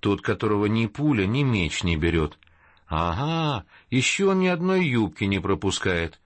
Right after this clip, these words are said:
усмехнулся царь. «Кто привез подарок? Из Франции никого вроде и не было». Еремейка Ульянов. Примечание. Еремей Ульянов, сэр Джером Горсей,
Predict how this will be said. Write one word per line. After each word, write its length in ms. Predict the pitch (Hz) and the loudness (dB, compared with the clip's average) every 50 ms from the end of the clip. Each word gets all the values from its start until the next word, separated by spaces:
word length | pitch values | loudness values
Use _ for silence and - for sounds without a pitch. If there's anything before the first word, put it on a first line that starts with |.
| _ - | _ -6
усмехнулся 720 | - 92 - - 104 98 - - 104 92 85 - 101 87 | -4 -4 -2 0 -2 -2 -2 -2 -4 -2 -2 -2 -2 -2
царь. 340 | - - 107 87 78 73 - _ _ _ _ _ _ _ _ _ _ - | -2 -2 -2 -2 -4 -6 -10 _ _ _ _ _ _ _ _ _ _ -16
«Кто 280 | - - - - 190 170 | -12 -8 -2 0 0 0
привез 320 | - 117 135 127 101 85 | 2 0 0 0 0 0
подарок? 420 | - 135 127 110 90 78 76 - - _ _ _ _ _ | 0 -2 -2 -2 -2 -2 -4 -8 -10 _ _ _ _ _
Из 200 | - 82 82 80 | -4 -4 -2 -2
Франции 420 | - 98 107 120 131 135 - - 160 | 0 0 0 0 0 -2 -2 0 0
никого 460 | 160 160 156 - 147 156 151 151 143 | 0 0 0 0 0 0 2 2 0
вроде 320 | 143 147 151 147 135 139 | 2 2 0 0 2 0
и 120 | 160 185 185 | 0 2 2
не 280 | 175 170 139 110 92 | 2 2 2 2 0
было». 360 | 80 76 82 78 78 78 82 - _ _ _ _ _ _ _ _ _ _ _ - _ - | 0 0 0 0 0 -2 -4 -8 _ _ _ _ _ _ _ _ _ _ _ -20 _ -8
Еремейка 720 | - 127 175 214 220 220 196 147 104 90 82 80 - 104 | -2 0 0 2 2 2 2 2 2 0 -2 -2 -2 0
Ульянов. 760 | 113 127 135 120 95 95 92 80 76 73 71 71 - - _ _ _ _ _ _ _ _ _ _ - | 0 0 0 0 0 0 0 0 0 -2 -4 -6 -8 -14 _ _ _ _ _ _ _ _ _ _ -6
Примечание. 840 | - 92 92 92 95 92 - - 90 78 71 73 73 71 73 76 78 _ _ _ _ _ - - _ - | -2 0 0 0 0 -2 -4 -4 -4 -4 -2 -2 -2 -4 -4 -6 -8 _ _ _ _ _ -20 -20 _ -8
Еремей 560 | - 71 85 104 113 131 143 165 175 175 - | -4 -2 -2 0 0 0 0 0 0 0 0
Ульянов, 680 | - 139 160 165 170 196 190 180 139 90 71 - - - _ _ _ _ _ _ _ _ _ _ _ _ _ - | 0 0 0 0 0 0 0 0 0 -2 -4 -6 -8 -16 _ _ _ _ _ _ _ _ _ _ _ _ _ -8
сэр 400 | - - - 156 185 185 160 - - - - | -6 -2 0 2 2 0 0 -4 -12 -10 -6
Джером 580 | 87 95 139 170 175 - 170 165 156 147 139 | -4 -2 0 2 2 2 2 2 2 0 0
Горсей, 640 | 139 160 170 139 90 - - - 73 69 65 67 | 0 2 2 2 0 -2 -4 -4 -4 -4 -4 -8